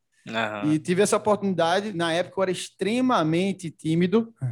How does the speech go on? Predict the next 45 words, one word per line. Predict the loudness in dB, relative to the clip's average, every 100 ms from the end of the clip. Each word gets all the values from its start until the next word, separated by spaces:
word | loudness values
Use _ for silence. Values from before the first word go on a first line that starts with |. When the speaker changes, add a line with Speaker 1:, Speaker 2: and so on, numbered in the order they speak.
| -6 -12 _ _ _
Speaker 1:
Hum. | -8 0
Speaker 2:
é, | 4 4 4 4
até | 2
Speaker 1:
Ah, |
Speaker 2:
acreditava | 2 4 2 2 0 2
que | 0
Speaker 1:
para. |
Speaker 2:
não | 0
ia | 2 2
entrar | 4 6 6 6
Speaker 1:
Você |
Speaker 2:
ou | 6
não. | 6
Speaker 1:
tímido? | 4 2 2 -2 -6 _ 0
Pelo | 4 4
amor | 2 0
Speaker 2:
Nem |
Speaker 1:
de | -2 -4
Deus. | -4 -4 -6 -16 -6
Speaker 2:
Não | 0 2
parece, | 4 4 4 4 2 0
mas | 0 0
é | 0
bom | -2 -2
deixar, | -2 -4 -4 -2 -2
né? | -4 -4
Então | -4 -2 2
ali | 4 6 6 4 0 -6 -6
<laughs> | -6 -4 -2 -2 -6 -18 _ -20 -20 -20 _ 2
tive | 6 6
essa | 6
oportunidade, | 6 4 6 4 8 8 8 4
passei, | 2 0 2 0 2
entrei | 0 -2 -2
dentro, | 0 -2 -2 -4 -2 0
entrei | -2 0 0
no | 0
Itaú | 0 2 2 2 2
ali | 2
com | -4 -6
dezenove | -2 0 2 2 2
anos, | 2 0 -2 -8 -6
né, | -2 0 -2
de | -6
idade, | -4 2 4 4 4 0